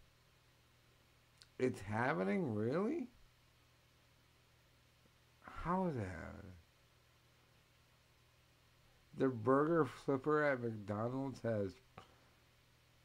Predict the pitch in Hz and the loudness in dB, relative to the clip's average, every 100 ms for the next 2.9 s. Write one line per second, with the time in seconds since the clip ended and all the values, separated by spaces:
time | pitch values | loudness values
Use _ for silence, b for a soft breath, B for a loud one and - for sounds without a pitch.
0 | _ _ - - 185 220 240 226 208 202 | _ _ -20 10 12 12 12 12 10 10
1 | 180 175 180 180 170 165 160 156 - 180 | 8 6 8 8 8 8 8 4 0 0
2 | 185 170 - 104 90 82 82 80 | 2 0 -4 -6 -6 -8 -10 -12